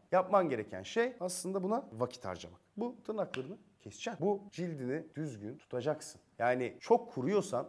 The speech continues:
o güneşin altında böyle malak gibi yatıyorlar. Bak ben o hasta oluyorum. Benim hatun da öyle. Ya saat on iki, öğlen on iki, on iki güneş ta tepede böyle altında uyuyabiliyor ya. Böyle bir şey mümkün mü? Benim için mümkün değil. Ben o gölgede, gölgenin altında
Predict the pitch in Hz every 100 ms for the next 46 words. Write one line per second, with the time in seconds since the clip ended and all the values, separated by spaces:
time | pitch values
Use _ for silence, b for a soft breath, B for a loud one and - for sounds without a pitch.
0 | - 120 131 175 175 185 139 143 160 165
1 | 165 160 156 135 165 165 160 151 156 196
2 | 151 139 151 160 135 - 170 147 107 -
3 | - 135 147 147 175 143 101 92 - 165
4 | 170 131 - 165 180 143 190 226 185 143
5 | 120 139 185 190 147 117 - 175 190 180
6 | - 143 180 175 - 131 123 185 180 -
7 | 175 202 180 - 151 208 180 139 120 107
8 | - 113 131 151 170 139 190 202 151 120
9 | 104 98 95 87 - - 147 208 233 185
10 | 143 175 175 392 320 285 - - 165 277
11 | 269 269 262 285 254 185 147 240 330 339
12 | 233 330 254 165 151 381 240 214 196 190
13 | 170 156 156 196 359